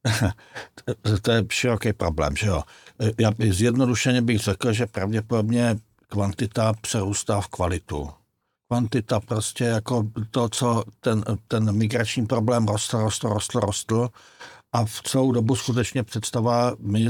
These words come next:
to zvládneme, mohla být uplatnitelná. V jistou chvíli najednou se skutečně markantně začíná ukazovat, že se to nezvládne a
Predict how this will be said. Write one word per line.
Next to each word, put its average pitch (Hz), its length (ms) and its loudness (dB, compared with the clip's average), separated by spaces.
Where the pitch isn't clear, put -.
to 123 140 0
zvládneme, 107 540 0
mohla 110 360 2
být 107 320 0
uplatnitelná. 95 880 -2
V 98 60 -2
jistou 113 260 0
chvíli 127 320 0
najednou 120 300 0
se 135 140 -6
skutečně 123 420 -2
markantně 117 600 0
začíná 113 360 0
ukazovat, 113 440 0
že 107 100 -4
se - 120 -10
to 117 140 -6
nezvládne 104 640 -2
a 120 140 -2